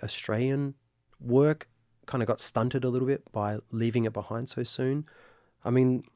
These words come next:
we released another couple of records to Australia, and the one after this, this one that had, uh, did better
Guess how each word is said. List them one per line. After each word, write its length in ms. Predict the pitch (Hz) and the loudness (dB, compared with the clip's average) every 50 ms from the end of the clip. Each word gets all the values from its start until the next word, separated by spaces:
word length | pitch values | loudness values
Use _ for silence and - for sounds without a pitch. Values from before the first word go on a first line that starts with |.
| _ _ - - - _ _ _ _ | _ _ -20 -20 -20 _ _ _ _
we 100 | - 143 151 | 4 6 6
released 340 | 160 165 180 190 185 - - | 8 8 6 4 4 2 -2
another 420 | - 127 123 117 120 127 120 120 | -2 -2 0 2 2 2 2 2
couple 320 | 113 - - 175 - - 160 | -2 -2 -6 -6 0 0 0
of 80 | 110 - | 0 0
records 300 | 120 113 - 117 107 - | -2 -2 -2 -4 -4 -4
to 80 | - 127 | -6 -6
Australia, 320 | 117 - - 131 143 151 | -6 -2 0 0 2 4
and 220 | 127 113 113 - - | 2 2 0 -2 -2
the 80 | - 120 | -4 0
one 240 | 113 120 127 127 120 | 2 2 4 4 4
after 560 | 110 107 117 123 120 - - 120 113 110 113 - _ _ _ _ _ _ _ _ _ _ _ _ _ - 143 _ - | 2 2 2 2 0 0 0 0 2 2 0 -6 _ _ _ _ _ _ _ _ _ _ _ _ _ -20 -18 _ -4
this, 180 | 113 - - - _ - - | -4 -4 -4 -6 _ -12 -8
this 200 | - 110 - - | -8 -6 -4 -2
one 160 | - 104 110 | 0 0 0
that 100 | 113 - | 0 -2
had, 240 | 117 120 113 113 117 - - - - _ _ _ _ _ _ | -2 -2 -2 -2 -4 -10 -20 -20 -20 _ _ _ _ _ _
uh, 400 | - - 113 113 110 113 110 107 - - - - - - - - | -2 0 2 2 2 2 2 0 -4 -10 -16 -20 -20 -20 -14 -2
did 240 | - 127 123 123 127 - _ _ _ _ _ _ _ _ _ | 0 0 0 0 -4 -12 _ _ _ _ _ _ _ _ _
better 340 | 120 120 117 127 127 139 | 0 0 2 2 0 0